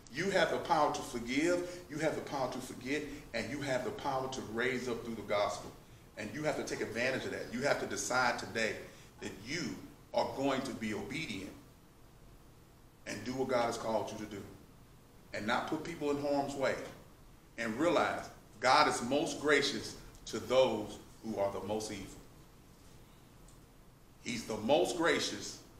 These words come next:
Where sin abounds, grace abounds much more. So with knowing that, we need to govern ourselves accordingly in light of what's going on in this world today. In light of what's going on in the United States today, right now,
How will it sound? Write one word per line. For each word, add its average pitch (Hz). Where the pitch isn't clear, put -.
Where 120
sin 165
abounds, 120
grace 127
abounds 120
much 110
more. 98
So 113
with 110
knowing 143
that, 95
we 120
need 139
to 120
govern 113
ourselves 110
accordingly 107
in 98
light 104
of 101
what's 101
going 101
on 98
in 98
this 98
world 101
today. 92
In 107
light 120
of 127
what's 123
going 131
on 131
in 131
the 127
United 127
States 104
today, 98
right 104
now, 92